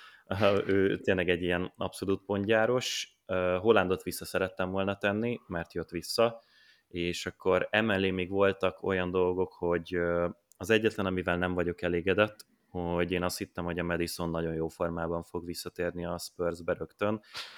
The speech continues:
és őt szerintem ki is fogom tenni egyébként most ezen a, ezen ügyködöm itt hosszabb távon a következő fordulókban, de őt is vissza akartam rakni, mert azt gondoltam, hogy árértékarányban jó,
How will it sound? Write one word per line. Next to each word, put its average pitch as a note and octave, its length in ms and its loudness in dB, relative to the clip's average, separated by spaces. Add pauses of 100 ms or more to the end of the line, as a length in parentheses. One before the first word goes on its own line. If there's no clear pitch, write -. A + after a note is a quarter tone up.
(100)
és E2+ 420 -2
őt F2+ 100 -2
szerintem F2 800 -2
ki G2+ 100 -4
is F#2+ 120 -2
fogom E2+ 300 -4
tenni E2+ 300 -4
egyébként F2 460 -6
most E2+ 220 -8
ezen F2 220 -4
a, E2+ 160 -2 (420)
ezen G2+ 240 4
ügyködöm F#2 480 4
itt F#2 240 -4 (340)
hosszabb - 560 -2
távon F#2 340 2
a F2+ 60 -4
következő F2 500 -6
fordulókban, F#2 1040 -2
de F2 440 -2
őt G2 180 -2
is F#2+ 140 -4
vissza G#2 260 -2
akartam G#2 400 -2
rakni, G#2 260 -2
mert F#2+ 220 -4
azt F2 140 -6
gondoltam, F2+ 420 -2
hogy F2+ 160 -6
árértékarányban F2+ 920 -6
jó, G2+ 340 0